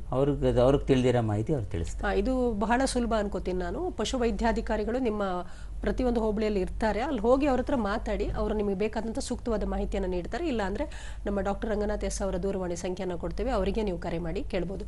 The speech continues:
Speaker 2: ಸರ್, ಮಾರ್ಕೆಟಿಂಗ್ ಬಗ್ಗೆ ಮಾತಾಡ್ತಾ ಇದ್ವಿ.
Speaker 1: ಹಾ.
Speaker 2: ಪ್ರತಿಯೊಬ್ಬ ರೈತನ ಒಂದೇ ಒಂದು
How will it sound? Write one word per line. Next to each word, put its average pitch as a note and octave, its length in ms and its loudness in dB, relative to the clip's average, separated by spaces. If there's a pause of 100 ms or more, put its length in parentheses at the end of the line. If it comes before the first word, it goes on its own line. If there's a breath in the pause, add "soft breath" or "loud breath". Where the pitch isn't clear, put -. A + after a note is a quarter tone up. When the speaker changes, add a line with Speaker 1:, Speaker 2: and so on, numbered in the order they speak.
(260 loud breath)
Speaker 2:
ಸರ್, A#3 160 -2
ಮಾರ್ಕೆಟಿಂಗ್ A#3+ 460 -2
ಬಗ್ಗೆ G#3+ 140 0
ಮಾತಾಡ್ತಾ F3 460 -4
ಇದ್ವಿ. E3 200 -6
Speaker 1:
ಹಾ. - 540 -2 (120)
Speaker 2:
ಪ್ರತಿಯೊಬ್ಬ B3+ 480 0
ರೈತನ B3 360 0 (160)
ಒಂದೇ G#3+ 320 0
ಒಂದು G#3 560 -2